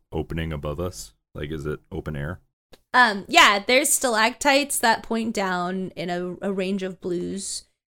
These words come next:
Speaker 2: and that drip water, but there's no opening on the top. So there, so this is very, very not well lit. There's a slight glow from the pad,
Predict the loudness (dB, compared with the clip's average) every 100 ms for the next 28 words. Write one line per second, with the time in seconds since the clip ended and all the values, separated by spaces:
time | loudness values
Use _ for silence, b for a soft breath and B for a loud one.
0 | _ _ 2 4 2 0 -2 -4 0 0
1 | 2 0 -2 -4 -14 _ _ _ _ _
2 | _ _ _ 0 2 2 0 -2 0 0
3 | -2 0 0 0 -10 _ _ _ _ 0
4 | 0 0 -2 -2 0 4 6 6 4 -2
5 | 0 2 4 6 6 6 4 4 0 -2
6 | -6 -2 -2 2 2 2 2 4 6 6
7 | 2 0 -2 -4 -4 6 10 10 8